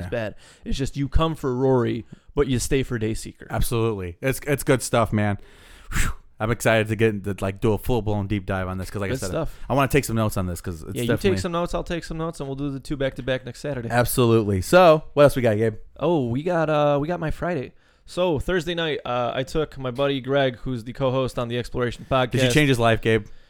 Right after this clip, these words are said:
Speaker 2: Yeah, it changed his life.
Speaker 1: <laughs>
Speaker 2: So, here's how it went down. Thursday night, we flew out from Chicago to, uh,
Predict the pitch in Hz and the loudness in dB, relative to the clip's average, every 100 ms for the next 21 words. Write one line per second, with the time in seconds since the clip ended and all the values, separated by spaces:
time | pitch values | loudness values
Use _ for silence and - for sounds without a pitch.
0 | _ - 131 135 127 127 139 107 104 117 | _ -8 -2 0 0 2 2 0 -4 -2
1 | 113 - - 151 143 135 196 160 131 123 | -2 -2 2 4 4 2 0 2 2 2
2 | - 123 113 165 127 123 120 - 151 - | -2 -8 -6 -6 -6 -6 -6 -6 -8 -6
3 | 139 120 - 202 143 - 135 120 117 - | -2 -2 -2 -4 -4 -4 -2 -2 -2 -2
4 | 214 196 156 - - - - 120 120 | 0 0 0 -4 -20 -16 -8 -6 -6